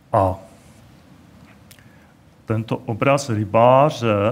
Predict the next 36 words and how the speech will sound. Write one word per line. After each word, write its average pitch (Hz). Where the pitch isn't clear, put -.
ve 123
Starém 123
zákoně 117
byl 123
použitý, 123
a, 104
že 107
rybář 113
byl 123
ten, 110
kdo 113
chytal 120
ty 123
ryby, 110
aby 113
je 123
odsoudil, 107
byl 110
chycen, 117
nebylo 107
nic 110
moc 113
pozitivního. 92
Ale 104
Ježíš 117
používá 127
ten 135
obraz 127
rybáře 117
trošku 113
k 110
něčemu 117
jinému. 110
On 110
chce -
chytat 120